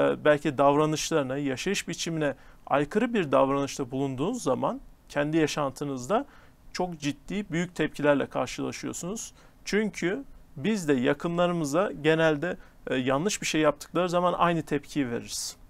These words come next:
İşte sosyal medyadaki bu yorumlardaki hakaret içeriklerinin çok yoğun olması son yıllardaki sebebi de budur.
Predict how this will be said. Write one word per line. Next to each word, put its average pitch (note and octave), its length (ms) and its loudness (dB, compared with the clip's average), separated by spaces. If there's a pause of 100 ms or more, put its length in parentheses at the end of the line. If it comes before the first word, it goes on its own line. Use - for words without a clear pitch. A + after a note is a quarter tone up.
(260)
İşte - 220 -2
sosyal E3+ 420 2
medyadaki D#3 640 0 (120)
bu C#3 420 0 (100)
yorumlardaki D3 920 4 (280)
hakaret D#3 520 4
içeriklerinin D#3 640 -2
çok E3+ 300 -4
yoğun D#3+ 220 6
olması C3+ 300 0
son D#3 180 -2
yıllardaki C#3 520 -2
sebebi C3 380 -4
de E3+ 140 0
budur. B2 400 -4